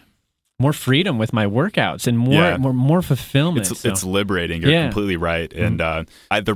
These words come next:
Speaker 2: one of the reasons I asked this question, it's, I am the epitome of obsessing about results and outcomes and numbers and metrics and things like that. So for me, a big goal of mine has been building muscle, you know, ever since I was, like, fourteen, got
Speaker 1: Mm-hmm.
Speaker 2: called skinny kid in high school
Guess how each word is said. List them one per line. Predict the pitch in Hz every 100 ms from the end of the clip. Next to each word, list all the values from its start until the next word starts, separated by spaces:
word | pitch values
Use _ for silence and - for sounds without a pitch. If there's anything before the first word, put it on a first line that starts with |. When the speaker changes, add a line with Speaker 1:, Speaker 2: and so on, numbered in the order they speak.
| -
Speaker 2:
one | 113
of | 117
the | 131
reasons | 143 139
I | 123
asked | 107 131
this | - -
question, | 113 104 - 95
it's, | 82 -
I | 92 101
am | 95
the | 92
epitome | - 117 107 98 92
of | 90
obsessing | 90 - 90 - 98
about | 87 85 82 _
results | 110 95 98 92 90
and | 85
outcomes | 85 87 92 87 90
and | 87 85
numbers | 87 87 87 85
and | 82
metrics | 85 - 90 -
and | 85
things | 90 85
like | 87 -
that. | 85 85 -
So | - 82 82 -
for | 101
me, | 110 120
a | 98 95
big | 90 98 95
goal | 92 92
of | 87
mine | 85 85
has | 85
been | 87 85 80
building | 87 87 87
muscle, | 82 82 - 82 80
you | -
know, | 87
ever | 82 87
since | - 82
I | 82
was, | 82 82 -
like, | -
fourteen, | - 104 78 - 80 85
got | 87 107
Speaker 1:
Mm-hmm. |
Speaker 2:
called | 98 85 85
skinny | - 90 82
kid | - 82
in | 80
high | 85
school | 82 - 82 82